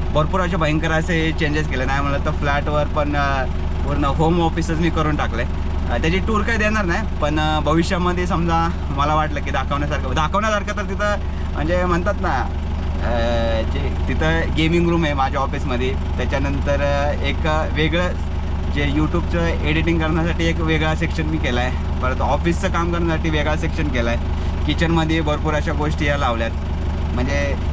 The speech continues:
अ, जाऊ, ज्यावेळेस मी व्हिडिओ काढेल ना, अ, त्यावेळेस मी सांगेल. आता तर मला असं वाटत नाही की ते नेसेसरी आहे तुम्हाला दाखवणं.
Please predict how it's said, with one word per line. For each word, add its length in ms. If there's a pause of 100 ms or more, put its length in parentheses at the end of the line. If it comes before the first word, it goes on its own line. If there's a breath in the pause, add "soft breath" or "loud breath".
(420)
अ, 400
जाऊ, 260
ज्यावेळेस 360
मी 80
व्हिडिओ 260
काढेल 320
ना, 100 (360)
अ, 500
त्यावेळेस 260
मी 100
सांगेल. 200
आता 300
तर 80
मला 220
असं 180
वाटत 260
नाही 140
की 320
ते 100
नेसेसरी 500
आहे 400
तुम्हाला 220
दाखवणं. 400